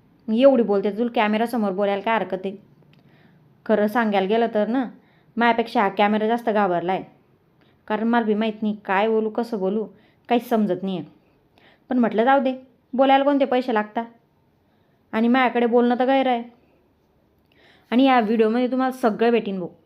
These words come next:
घरचं, गावचं, थोडं हसणं, थोडं रडणं आणि गहिरी मस्ती. जर व्हिडिओ आवडला तर लाईक करा, नसला आवडला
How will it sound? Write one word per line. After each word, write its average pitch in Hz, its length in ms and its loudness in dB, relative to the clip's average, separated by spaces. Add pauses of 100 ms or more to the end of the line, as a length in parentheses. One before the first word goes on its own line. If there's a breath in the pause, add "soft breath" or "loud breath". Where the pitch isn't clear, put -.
(140)
घरचं, 196 440 -2
गावचं, 214 460 0
थोडं 214 160 0
हसणं, 190 360 -2
थोडं 208 200 -2
रडणं 220 280 -2 (420 soft breath)
आणि 220 180 -2
गहिरी 240 320 4
मस्ती. 202 340 -8 (1400 soft breath)
जर 262 220 4
व्हिडिओ 233 240 4
आवडला 226 460 2 (100)
तर 233 80 -6
लाईक 277 300 0
करा, 196 180 0 (320)
नसला 269 340 2
आवडला 208 280 4